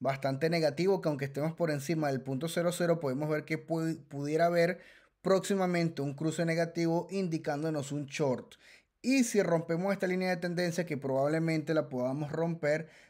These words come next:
tenemos soportes en doscientos sesenta y doscientos cuarenta y dos dólares.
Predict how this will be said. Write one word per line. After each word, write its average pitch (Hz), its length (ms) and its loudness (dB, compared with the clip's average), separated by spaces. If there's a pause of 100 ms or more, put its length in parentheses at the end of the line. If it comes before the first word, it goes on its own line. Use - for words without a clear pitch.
(120)
tenemos 156 340 0
soportes 165 500 0
en 139 120 0
doscientos 147 480 -2
sesenta 185 680 2
y 214 180 -2
doscientos 151 640 -2
cuarenta 131 540 -2
y 113 80 -4
dos 135 380 -4
dólares. 127 500 -2